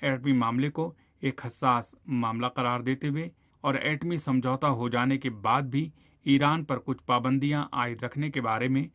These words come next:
بعض امریکی حکام کے بیانات کے بارے میں فرمایا کہ ایٹمی معاملہ صرف ایک بہانہ ہے۔ اگر ایٹمی معاملہ نہیں ہوگا تو انسانی حقوق اور خواتین کے حقوق اور اسی جیسے دیگر بہانے تلاش کر لیے جائیں گے۔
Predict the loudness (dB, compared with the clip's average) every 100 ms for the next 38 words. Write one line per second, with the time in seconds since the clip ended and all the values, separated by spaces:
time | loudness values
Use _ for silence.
0 | _ _ -4 2 4 2 -2 -2 0 0
1 | -2 -2 0 2 2 -2 -2 -2 -2 -4
2 | -4 -6 -6 -4 -6 -10 -8 -4 -2 -2
3 | -8 _ _ _ -2 0 2 2 4 4
4 | 2 -2 -8 -10 _ _ -8 -6 -4 -6
5 | -6 -8 -6 -8 -10 -14 -16 _ _ _
6 | -6 -4 -6 -8 -6 -4 -2 -2 -4 -4
7 | -6 -4 0 2 0 -4 -6 -18 _ 0
8 | 4 4 2 -2 0 -2 -2 -4 -4 _
9 | _ _ -2 0 4 4 2 -2 -4 -4
10 | -6 -2 -2 -2 -2 0 0 -6 -6 -2
11 | -2 -2 -4 -2 -2 -4 -6 _ _ -12
12 | -8 -4 -4 -4 -8 -12 -12 -6 -4 -6
13 | -8 -10 -8 -12 -12 -10 -12 -12 -16